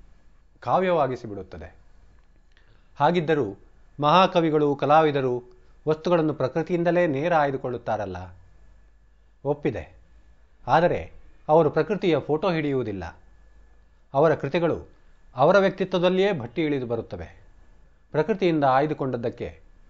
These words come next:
ಅವರು ತಮ್ಮ ಭಾವಸ್ಮೃತಿಯ ಜೀವದ್ರವ್ಯವನ್ನು ಧಾರೆ ಎರೆದು ಕೃತಿಯನ್ನು ರಚಿಸುತ್ತಾರೆ. ಉದಾಹರಣೆಗೆ ಶೇಕ್ಸ್ಪಿಯರ್. ಆತ ತನ್ನ ನಾಯಕರು, ಖಳನಾಯಕರನ್ನು,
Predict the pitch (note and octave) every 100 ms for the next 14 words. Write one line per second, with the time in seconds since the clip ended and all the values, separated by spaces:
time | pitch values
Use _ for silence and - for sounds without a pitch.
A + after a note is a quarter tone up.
0 | - - B2+ E3 C3+ E2 - - - -
1 | - - _ - D3+ C3+ G2 D3 E3+ E3+
2 | D#3 C#3 C3 A2 A2+ C#3+ B2+ B2 A#2+ A2+
3 | A2+ G2 F2+ A2+ A#2+ A#2+ C#3 B2 - -
4 | - - - C3+ D3 C3+ A#2+ A#2 - -
5 | F#2+ E2 - - - - - - - -
6 | _ _ _ - C#3+ G3+ F3 D3 B2 C#3+
7 | C#3+ C#3+ C#3+ - G2 - - _ - -
8 | _ _ _ _ _ _ C3+ E3+ D3+ A2+
9 | - - _ _ D3+ D#3 D3 C3+ F3+ F3+
10 | E3+ D3 B2 - C#3+ D3+ C#3 B2 A2+ A#2
11 | A#2